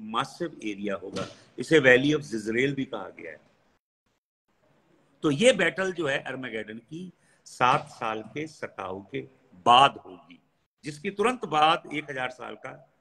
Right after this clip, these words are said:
मसीह का राज्य होगा। और हम प्रकाशित वाक्य बीस अध्याय में पढ़ते हैं, उसके तुरंत बाद एक, एक हजार साल के लिए शैतान बंद, बांधा जाएगा और वो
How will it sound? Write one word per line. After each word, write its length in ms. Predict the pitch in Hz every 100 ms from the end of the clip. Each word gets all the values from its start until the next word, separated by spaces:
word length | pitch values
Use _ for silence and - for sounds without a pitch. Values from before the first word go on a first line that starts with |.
| _ _ _ 104
मसीह 300 | 110 147 147
का 80 | 117
राज्य 380 | 104 107 113
होगा। 460 | 107 135 120 95 - - _ _ _ _ _ _ _ _ _ _ _ _ _ _ _ _
और 100 | 117
हम 80 | 127
प्रकाशित 440 | 120 117 120 - 139
वाक्य 220 | 131 127
बीस 240 | 123 123
अध्याय 220 | 117 113
में 160 | 117 113
पढ़ते 300 | 107 101 143
हैं, 240 | 170 - - _ _ -
उसके 260 | 117 - 135
तुरंत 520 | - 160 185 214 165
बाद 300 | 143 139 139
एक, 100 | 147 - - _ _ _ 104
एक 260 | 131 156 160
हजार 180 | 156
साल 240 | 143 139 143
के 120 | 147
लिए 80 | 139
शैतान 440 | 135 120 123 123
बंद, 240 | 117 127 - 104
बांधा 320 | 110 127 156
जाएगा 560 | 147 139 151 175 180 - - _ _ -
और 120 | 135
वो 160 | 135